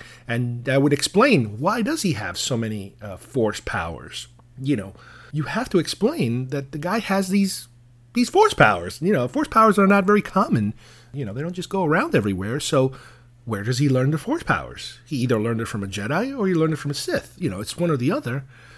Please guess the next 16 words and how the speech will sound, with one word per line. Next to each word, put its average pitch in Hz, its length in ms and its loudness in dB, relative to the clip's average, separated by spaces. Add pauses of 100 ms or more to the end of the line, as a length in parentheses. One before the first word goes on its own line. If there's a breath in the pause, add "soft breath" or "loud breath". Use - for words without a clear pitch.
(120 loud breath)
So 143 420 2 (640 loud breath)
that 107 220 -4
would 320 100 2
be 254 140 0
a 127 40 2
nice, 110 360 -2
interesting 110 560 -4 (120)
twist. - 600 -4 (340 loud breath)
You 165 80 0
know, 117 100 -2
it's 117 140 -8
a 123 40 -4
similar 151 440 4
situation 175 640 0
now 107 240 -2
where 104 340 -4